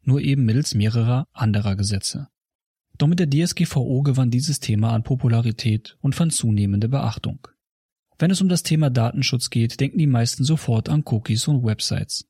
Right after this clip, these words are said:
Doch es darf auf gar keinen Fall vergessen werden, dass intern ebenfalls sehr viele Daten verarbeitet werden. Gerade bei neuen Bewerbern sowie auch bei den eigenen Mitarbeitern muss darauf geachtet werden, dass die verschiedenen Grundsätze der Datenschutzgrundverordnung eingehalten werden.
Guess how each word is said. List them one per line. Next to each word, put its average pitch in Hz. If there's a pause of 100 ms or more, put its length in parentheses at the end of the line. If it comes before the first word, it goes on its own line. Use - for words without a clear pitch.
(680)
Doch 143
es 151
darf 147
auf 147
gar 151
keinen 165
Fall 139
vergessen 123
werden, 113 (220)
dass 147
intern 156
ebenfalls 143
sehr 120
viele 135
Daten 110
verarbeitet 110
werden. 95 (640)
Gerade 113
bei 110
neuen 110
Bewerbern 127
sowie 147
auch 180
bei 143
den 139
eigenen 139
Mitarbeitern 110
muss 135
darauf 110
geachtet 113
werden, 104 (300)
dass -
die 113
verschiedenen 131
Grundsätze 110
der 117
Datenschutzgrundverordnung 113
eingehalten 104
werden. 98